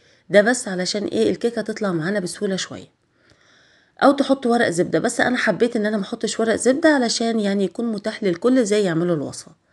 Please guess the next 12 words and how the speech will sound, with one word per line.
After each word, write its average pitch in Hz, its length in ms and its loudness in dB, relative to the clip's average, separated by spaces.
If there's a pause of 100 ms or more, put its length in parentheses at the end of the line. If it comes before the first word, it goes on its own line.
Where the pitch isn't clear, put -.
(640)
بعد 277 240 6
كده 233 200 -2
حطيت 214 420 -6
الخليط 190 400 0
بتاع 180 460 0
ال-، 156 400 2
الكيك، 233 300 0
بيكون 220 460 -2
معانا 190 300 0
القوام 190 380 0
بالشكل 165 440 -4
ده. - 180 -18